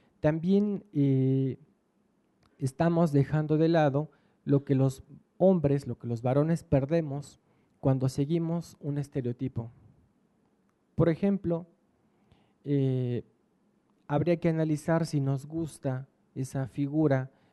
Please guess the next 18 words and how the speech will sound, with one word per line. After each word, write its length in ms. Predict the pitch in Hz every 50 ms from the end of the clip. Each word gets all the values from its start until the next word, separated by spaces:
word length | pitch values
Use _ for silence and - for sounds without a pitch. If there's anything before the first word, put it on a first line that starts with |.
| _ _ -
del 240 | 127 127 123 120 120
padre 640 | _ - 135 139 139 139 139 135 135 135 131 131
que 100 | - 120
es 160 | 120 - -
el 140 | 131 123 127
ogro, 600 | 135 139 143 143 139 147 139 143 143 143 139 135
que 100 | - 123
es 100 | 120 -
el 100 | - 123
regañón, 800 | 120 120 123 113 120 117 127 127 135 135 139 135 139 143 143 143 - _ _ _ _ _ _ _
que 120 | - 131
lo 100 | 127 123
respetan 600 | 123 120 127 127 - _ - 151 - - 151 147
pero 160 | - 131 123 113
porque 280 | - 123 123 - 131
le 100 | 123 123
tienen 360 | 120 - 139 143 139 135 139
miedo. 380 | 143 156 151 135 117 104 101 113